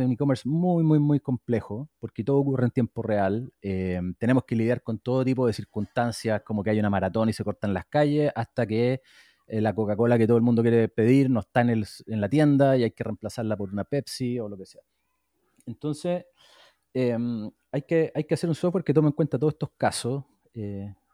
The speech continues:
que son miles, y, y, y, y que los maneje bien, y tratando de siempre llegar con el pedido completo a la casa del cliente a la hora.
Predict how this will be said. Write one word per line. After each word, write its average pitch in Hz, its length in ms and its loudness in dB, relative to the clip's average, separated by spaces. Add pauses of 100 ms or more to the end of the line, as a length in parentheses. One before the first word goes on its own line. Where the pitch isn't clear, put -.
(100)
que 101 120 -12
son 107 340 -2
miles, 110 600 2
y, 101 200 -8
y, 107 320 -6
y, 107 360 -4
y 101 40 -4
que 104 100 -2
los 101 120 0
maneje 110 340 0
bien, 120 440 4 (580)
y 113 440 4
tratando 175 420 4
de 147 140 6
siempre 175 320 0
llegar 151 180 4
con 147 140 4
el 127 100 6
pedido 135 380 4
completo 127 640 2
a 113 60 -4
la 110 100 0
casa 120 280 -2
del 110 100 -2
cliente 117 420 -2
a 117 60 0
la 110 100 2
hora. 98 300 2